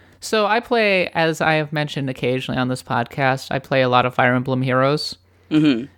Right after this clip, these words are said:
Speaker 1: And Fire Emblem Heroes is actually a fairly good looking game in a mobile kind of way. Like,
Speaker 2: Yeah.
Speaker 1: I would say graphically, it is definitely a step up. I find the character designs, for the most part, pretty appealing, even if they've gone full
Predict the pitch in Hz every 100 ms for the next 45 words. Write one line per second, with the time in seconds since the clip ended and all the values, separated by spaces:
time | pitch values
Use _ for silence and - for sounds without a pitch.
0 | _ _ _ - 165 160 156 151 147 240
1 | 247 254 226 196 190 190 190 175 147 -
2 | 151 151 - 156 139 - 147 151 147 147
3 | 135 143 143 135 127 127 135 139 123 123
4 | 127 127 139 - 151 147 151 151 151 151
5 | 151 143 151 110 110 - 147 139 - 127
6 | 123 127 127 135 131 123 123 - 117 -
7 | 123 117 120 - 117 - 117 117 - _
8 | _ _ - 131 - 127 127 120 117 139
9 | 123 - 120 120 123 120 123 123 - -
10 | 127 127 123 - 123 120 - 131 127 -
11 | - 127 123 127 135 139 135 - 135 127
12 | 135 127 127 127 - 139 127 127 127